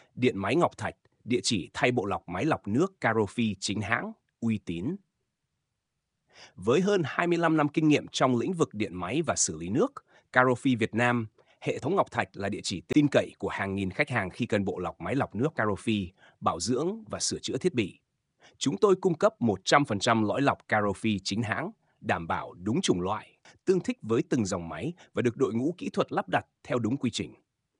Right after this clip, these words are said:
Chúng tôi cung cấp đầy đủ các bộ lọc Carofi chính hãng, bộ lõi lọc thô Carofi, lõi một, hai, ba, bộ lõi chức năng H P sáu trên không, H P sáu trên một,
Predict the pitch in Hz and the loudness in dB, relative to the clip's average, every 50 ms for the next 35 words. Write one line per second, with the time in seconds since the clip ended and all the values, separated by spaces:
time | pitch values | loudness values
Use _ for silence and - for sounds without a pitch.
0 | _ _ _ _ _ - - 143 180 175 202 175 - - 156 143 - 208 - - | _ _ _ _ _ -6 -4 -2 2 2 2 2 4 4 2 2 2 -2 -4 -2
1 | 151 131 123 110 98 92 107 143 - 156 - - 123 92 95 90 - _ - 123 | 0 2 2 2 2 -2 -6 -6 -4 -4 -2 -2 -4 -4 -6 -8 -8 _ -2 0
2 | 120 120 113 107 - 123 107 92 - 101 95 90 95 82 113 175 220 - _ _ | 2 2 2 0 0 -2 -2 -2 -4 -6 -6 -6 -6 -6 -8 -8 -10 -12 _ _
3 | _ - - _ - - 120 104 117 143 196 202 160 - - - - 139 131 127 | _ -20 -20 _ -6 -4 -2 0 0 0 2 2 0 0 -2 -2 0 0 2 2
4 | - 123 113 110 101 - - 113 95 78 - _ _ _ _ _ - - - 180 | 2 2 2 2 0 0 -2 -4 -4 -4 -8 _ _ _ _ _ -6 -2 0 2
5 | 196 147 107 - _ - - - - 123 110 98 90 87 87 - - - - _ | 2 2 2 0 _ -14 -10 -4 -2 -2 -2 -2 -4 -6 -6 -6 -10 -14 -20 _
6 | _ _ _ _ _ _ - 123 101 104 113 - 151 - - 214 - 165 160 151 | _ _ _ _ _ _ -4 -4 -2 0 0 -2 -2 -2 -4 -2 0 2 2 2
7 | 139 - - 180 185 - - 151 131 120 - - 143 147 147 - 143 123 - 117 | 2 2 0 0 2 2 2 2 4 4 2 2 0 0 0 0 -2 0 0 0
8 | 92 76 - - _ _ _ _ - - - - - 160 135 123 - - - 143 | 0 -2 -6 -18 _ _ _ _ 0 0 0 2 2 2 2 2 2 2 0 0
9 | 147 - 147 123 110 92 - | 0 2 2 2 2 2 -2